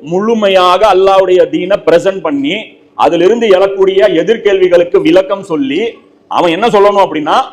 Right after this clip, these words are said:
ஆமா நீ சொல்றது எனக்கு புரியுது, ஆனா இது செய்யறதுனால எனக்கு உலக வாழ்க்கையில நான் பின்னடைவு சந்திப்பேன், இதனால நான் ஃபாலோ பண்ண மாட்டேன்னு அவன் வாயிலிருந்து ஸ்டேட்மெண்ட் வாங்கணும். So அது வரைக்கும் பிரச்சாரம் பண்ணுவது தான் ஹுஜ்ஜத்து நிறுவுறது. இது வந்து ரெண்டாவது ஸ்டேஜ். இது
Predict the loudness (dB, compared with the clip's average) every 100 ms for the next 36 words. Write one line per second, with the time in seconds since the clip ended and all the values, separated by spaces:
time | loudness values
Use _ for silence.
0 | -4 -2 0 -2 -2 0 2 2 2 0
1 | -2 -4 -4 0 -2 -2 -16 -8 -4 -2
2 | -4 0 2 2 0 0 0 -2 -2 0
3 | 2 2 2 0 -4 -4 -6 -20 _ -6
4 | -4 -2 0 2 2 0 -4 -2 -4 -6
5 | _ -4 -2 2 0 0 0 2 2 0
6 | -2 -2 -2 -2 -2 -2 -6 -6 -4 0
7 | 2 2 0 -6 -6 -6 -6 -6 -6 -6
8 | _ _ _ _ _ 0 2 2 0 0
9 | 2 0 -2 -4 -2 0 0 0 -2 0
10 | -2 0 -2 -2 -2 -2 -2 -4 -4 -6
11 | -10 -4 -2 0 0 0 0 0 0 -6
12 | -8 -20 _ _ -4